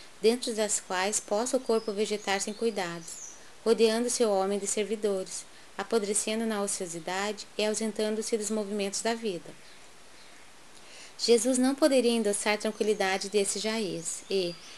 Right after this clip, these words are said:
em contraposição ao falso princípio estabelecido no mundo, trouxe consigo a luta regeneradora, a espada simbólica do conhecimento interior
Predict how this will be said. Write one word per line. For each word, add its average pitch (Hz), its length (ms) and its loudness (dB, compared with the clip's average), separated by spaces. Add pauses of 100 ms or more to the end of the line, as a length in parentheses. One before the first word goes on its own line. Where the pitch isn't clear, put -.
(140)
em 208 120 -2
contraposição 214 840 0
ao 208 100 0
falso 226 540 -2
princípio 220 500 -4
estabelecido 196 640 0
no 202 100 0
mundo, 208 380 -4 (580)
trouxe 254 280 2
consigo 240 580 0
a 226 80 0
luta 220 280 0
regeneradora, 226 840 0 (540)
a 208 120 2
espada 190 380 -2
simbólica 208 720 2
do 214 80 0
conhecimento 202 680 -2
interior 190 640 -2